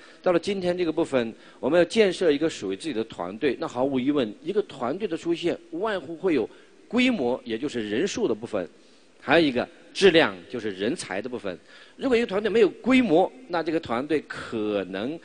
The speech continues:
我们未来的发展就会乏力。当然，我们这个团队如果没有人才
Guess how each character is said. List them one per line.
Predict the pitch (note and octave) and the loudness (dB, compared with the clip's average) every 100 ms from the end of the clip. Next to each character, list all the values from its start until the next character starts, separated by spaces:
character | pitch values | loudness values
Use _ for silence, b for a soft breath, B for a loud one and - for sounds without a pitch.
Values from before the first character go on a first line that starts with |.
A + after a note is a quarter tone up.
| B | B
我 | - | -6
们 | A2 A#2+ | -2 0
未 | F3 C#3 | 0 0
来 | |
的 | A#2 | -2
发 | B2+ - D3 D#3 | -6 -4 -2 -2
展 | A2 E2+ | -6 -8
就 | - | -10
会 | A2+ B2+ | -6 -6
乏 | - - F#2 A#2+ | -6 -10 -8 -8
力。 | C#3+ - B B B | -8 -10 B B B
当 | C#3+ E3 | 2 2
然， | C#3+ A2+ A#2+ | 2 0 -2
我 | A#2 | -4
们 | A#2 | -4
这 | C3+ | -4
个 | D3+ | -6
团 | D3+ G#2+ A2+ | -6 -8 -8
队 | D#3 B2+ - | -4 -4 -4
如 | C#3 | -4
果 | F3+ | -2
没 | C#3 F#3 | 2 2
有 | D3 | 4
人 | A#2+ A2+ A2+ G#3+ | 2 4 4 2
才 | - - G2+ | -4 -6 -4